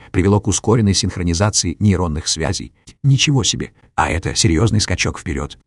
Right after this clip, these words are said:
Таким макаром я за пару месяцев уж точно доберусь до своей изначальной позиции. Добью эти сто процентов. Надо будет еще побольше узнать про эти места силы. Может, хоть пойму, откуда они тут появляются. Войдя в кабинет, я обнаружил, что Полины на месте еще нет. А вот это странно.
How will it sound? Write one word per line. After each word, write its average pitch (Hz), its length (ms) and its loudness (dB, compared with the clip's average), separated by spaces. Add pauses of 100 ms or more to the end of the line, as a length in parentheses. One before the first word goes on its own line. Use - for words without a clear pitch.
(140)
Таким 104 260 2
макаром 113 360 2
я 90 120 0
за 98 100 2
пару 87 200 0
месяцев - 360 0
уж - 120 -8
точно 98 280 0
доберусь 82 400 -2
до 107 120 0
своей 82 340 -2
изначальной 82 460 -4
позиции. - 680 -6
Добью 117 480 0
эти - 220 0
сто - 240 -2
процентов. - 560 -6 (240)
Надо 104 180 2
будет 92 180 -2
еще 98 200 0
побольше 113 400 0
узнать 104 320 0
про 65 100 -8
эти 76 200 -6
места 82 280 -4
силы. - 420 -2 (200)
Может, - 220 0
хоть - 180 -2
пойму, 113 340 2
откуда 127 300 0
они 101 160 0
тут 117 160 -4
появляются. 98 580 -2 (300)
Войдя 87 260 2
в - 60 -8
кабинет, 90 340 0
я 92 80 -2
обнаружил, 95 380 0
что 104 160 -6
Полины 107 360 4
на 92 100 2
месте 95 280 0
еще - 220 -4
нет. 87 340 -4 (240)
А - 120 0
вот 95 140 0
это 95 180 -2
странно. 64 600 -4